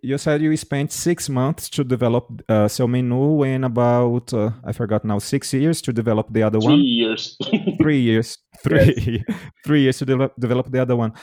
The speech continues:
Speaker 1: So on average, how many app designers do you need to design, uh, uh, an entire app?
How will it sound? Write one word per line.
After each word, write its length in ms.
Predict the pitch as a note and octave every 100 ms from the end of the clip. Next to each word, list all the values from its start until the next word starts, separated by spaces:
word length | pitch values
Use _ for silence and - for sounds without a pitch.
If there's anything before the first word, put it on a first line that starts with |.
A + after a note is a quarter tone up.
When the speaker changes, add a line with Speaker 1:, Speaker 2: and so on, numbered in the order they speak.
| -
Speaker 1:
So 280 | - D3 - _ -
on 180 | G#3 F3
average, 360 | C#3+ C3+ B2+
how 200 | C#3+ F#3
many 680 | G#3 G#3+ G#3+ G#3 F#3 D3+ A2+ - _
app 180 | C3+ D3 C3+
designers 680 | C3+ A#2 B2+ A#2+ A2+ G#2+ G#2+
do 100 | A#2+
you 180 | A#2+ A#2+
need 360 | A2 A2+ A2+ A2+ A2+ -
to 640 | A#2 A2 G#2+ G2+ G2 E2+ - _ _ -
design, 600 | A#2 D#3 C3 G#2+ G2 G2+ _ _ _ _ _ -
uh, 140 | G#2 - G#2
uh, 160 | G2+ -
an 140 | A2+
entire 760 | A2+ - B2 B2 B2 A#2 G#2+ -
app? 300 | G2+ E2+ -